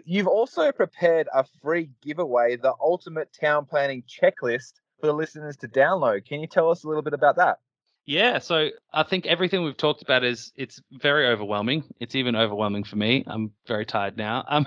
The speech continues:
Speaker 2: <laughs> so what I did was I put together a checklist of the key things that people should be looking at when buying commercial property from a town planning point of view.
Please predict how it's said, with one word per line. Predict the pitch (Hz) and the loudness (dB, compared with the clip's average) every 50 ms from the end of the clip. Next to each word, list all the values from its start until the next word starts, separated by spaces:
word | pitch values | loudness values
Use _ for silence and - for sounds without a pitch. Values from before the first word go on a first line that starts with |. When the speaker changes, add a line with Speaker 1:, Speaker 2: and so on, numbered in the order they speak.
| - - | 0 0
Speaker 2:
<laughs> | - 247 | 0 0
so | - - - - 170 160 156 151 | 0 -2 -4 -4 0 0 0 0
what | 156 180 175 | 0 0 2
I | 170 156 | 2 2
did | 139 - 139 135 131 - | 0 0 -4 -4 -2 0
was | 131 127 120 127 123 | -2 -2 -2 -2 -2
I | 131 135 | -4 -4
put | - - 170 170 - | -2 -4 -6 -6 -6
together | - 170 - 139 131 127 127 117 | -8 -6 -2 -2 0 0 0 -2
a | 117 | -2
checklist | 120 - - 127 123 123 127 117 110 - | -4 -2 -2 -2 -2 -2 -6 -8 -6 -8
of | 113 110 - | -10 -10 -10
the | 117 | -14
key | - - - - 147 135 131 135 139 - | -16 -16 -8 -4 0 0 0 0 -2 -2
things | - 123 113 110 107 107 113 113 - - | -2 0 0 0 0 -2 -4 -6 -8 -4
that | 113 101 - - | -4 -4 -4 -4
people | - - 110 - 110 - | -4 -4 -4 -4 -4 -6
should | - - 113 104 | -6 -4 -6 -6
be | 101 104 104 | -6 -8 -6
looking | 101 110 107 - 131 123 131 | -6 -6 -4 -2 -2 0 2
at | 147 180 185 - - - _ _ _ _ | 2 2 2 0 -6 -14 _ _ _ _
when | 104 101 101 | -4 -4 0
buying | 95 107 104 104 104 101 101 101 101 98 - _ | 2 2 4 4 4 2 0 -2 -4 -8 -10 _
commercial | - 107 107 104 101 - - | -8 -4 -4 -2 -4 -4 -8
property | - - 104 98 - 113 143 160 | -2 -2 -2 -2 0 -2 -4 -2
from | - - 104 98 | -2 -2 -2 -2
a | 95 | -2
town | - - 98 95 92 | -2 -2 -2 -2 -2
planning | - 98 92 90 90 90 | 0 -2 -2 0 -2 -4
point | 92 95 87 87 | -4 -4 -4 -4
of | 82 - | -4 -6
view. | 87 82 85 | -8 -8 -10